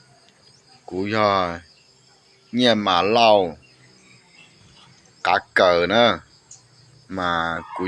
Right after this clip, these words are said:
yo hai to ít chồng cứ tin anh cha mong thông bạc khăn đu. À,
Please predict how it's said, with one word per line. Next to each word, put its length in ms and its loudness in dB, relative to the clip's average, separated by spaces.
yo 80 0
hai 260 0
to 140 -2
ít 280 -4
chồng 300 -2
cứ 180 -8
tin 140 -2
anh 200 -2
cha 200 2
mong 380 -4
thông 240 0
bạc 160 2
khăn 220 0
đu. 360 -4
À, 580 -4